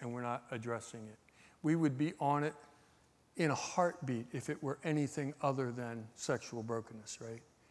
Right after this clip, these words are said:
But we don't even wanna talk about it, as Bree said last week. We don't even mention the word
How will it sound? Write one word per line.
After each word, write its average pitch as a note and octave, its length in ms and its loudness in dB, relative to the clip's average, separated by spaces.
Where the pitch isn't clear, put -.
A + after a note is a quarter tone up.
But C3+ 80 -4
we C3+ 120 4
don't D3 140 4
even C3 180 2
wanna B2 160 -2
talk C#3+ 320 -8
about A2+ 260 -2
it, A2+ 160 -8
as A#2+ 160 -8
Bree B2 240 -2
said A#2 300 -4
last A#2+ 240 -8
week. A#2 160 -4
We D3 100 0
don't D3+ 260 0
even A#2+ 380 -2
mention D#3 480 -4
the B2 80 -6
word A#2 400 -4